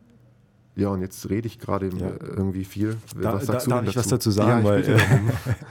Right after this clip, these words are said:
Speaker 2: <laughs> ähm, also du sagst, dass es, äh, ähm, äh,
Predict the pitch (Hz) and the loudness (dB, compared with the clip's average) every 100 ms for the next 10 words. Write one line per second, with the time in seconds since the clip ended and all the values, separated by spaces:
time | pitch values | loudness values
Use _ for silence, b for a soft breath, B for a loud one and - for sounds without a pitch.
0 | 156 202 - - - - 110 98 B B | -8 -8 -10 -12 -10 0 2 2 B B
1 | B - 110 104 98 98 - 87 92 - | B -4 0 2 2 0 -2 -2 -2 -4
2 | 104 90 87 85 87 85 82 - - 87 | -2 -2 -2 -2 -2 -2 -4 -8 -8 -8